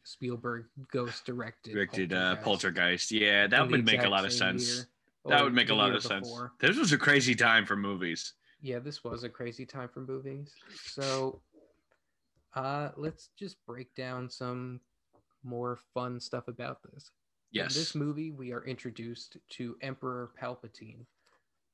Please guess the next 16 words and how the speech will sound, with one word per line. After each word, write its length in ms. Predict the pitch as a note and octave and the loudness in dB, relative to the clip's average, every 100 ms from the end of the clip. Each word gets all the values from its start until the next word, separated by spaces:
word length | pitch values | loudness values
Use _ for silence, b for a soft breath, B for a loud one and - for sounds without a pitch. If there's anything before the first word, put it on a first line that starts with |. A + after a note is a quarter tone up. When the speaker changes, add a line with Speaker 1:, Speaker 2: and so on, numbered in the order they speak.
| _ | _
Speaker 1:
but 340 | A#2+ A#2+ A2 - - | -12 -10 -14 -20 -12
Palpatine's 640 | D#3 D3+ E3 D3+ D3+ C3 B2 | -10 -10 -12 -8 -8 -8 -10
name 380 | B2 B2 A#2+ A#2 | -10 -8 -10 -12
is 120 | A#2+ | -8
not 340 | B2 A#2+ - _ | -8 -8 -12 _
utter-, 340 | C#3+ B2+ A#2 A2 C#3 | -6 -6 -8 -12 -12
well, 280 | B2 A2+ - | -12 -10 -6
first 240 | D3 - | -6 -6
let's 60 | - | -10
talk 200 | C#3 B2 | -8 -8
about 120 | A#2 A2+ | -10 -14
the 60 | A2+ | -14
name. 320 | A2+ A2 A#2 | -14 -16 -14
The 100 | B2+ | -10
name 380 | B2 C#3 D3+ C3+ | -8 -8 -8 -8
Palpatine 800 | - B2 - A2+ - A2+ A2+ | -10 -12 -12 -16 -16 -18 -18